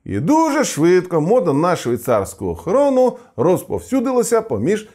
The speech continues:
європейських монархів. Швейцарці служили при дворах Італії та Іспанії і складали гвардію папи Римського.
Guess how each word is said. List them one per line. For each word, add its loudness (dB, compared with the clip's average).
європейських -4
монархів. -2
Швейцарці -4
служили -4
при -6
дворах -4
Італії -4
та -8
Іспанії -6
і -8
складали -4
гвардію -4
папи -4
Римського. -6